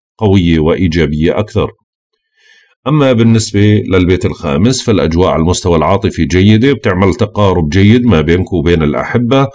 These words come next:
وممكن تحمل لك يعني أجواء إيجابية، آه،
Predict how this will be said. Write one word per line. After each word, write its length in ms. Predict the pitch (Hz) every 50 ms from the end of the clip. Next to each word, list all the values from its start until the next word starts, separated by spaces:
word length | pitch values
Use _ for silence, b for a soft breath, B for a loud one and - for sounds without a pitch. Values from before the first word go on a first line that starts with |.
| b b b b b b b b
وممكن 460 | 123 151 175 180 160 - 160 151 127
تحمل 380 | 143 123 - - 139 135 131
لك 140 | 127 127 120 - - - - -
يعني 600 | 110 123 110 110 107 110 107 110 - - - 117
أجواء 420 | 113 92 98 117 117 110 104 - -
إيجابية، 680 | 123 120 104 90 98 90 90 90 92 92 87 82 76 71 - - _ -
آه، 260 | 85 85 82 78 78